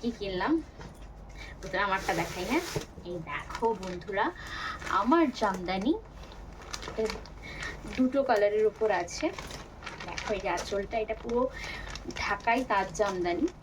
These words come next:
এটা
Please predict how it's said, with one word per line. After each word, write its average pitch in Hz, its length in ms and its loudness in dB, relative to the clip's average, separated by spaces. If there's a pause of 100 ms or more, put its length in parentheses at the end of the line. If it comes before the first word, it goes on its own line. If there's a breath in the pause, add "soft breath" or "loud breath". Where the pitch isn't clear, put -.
(2500)
এটা - 140 -4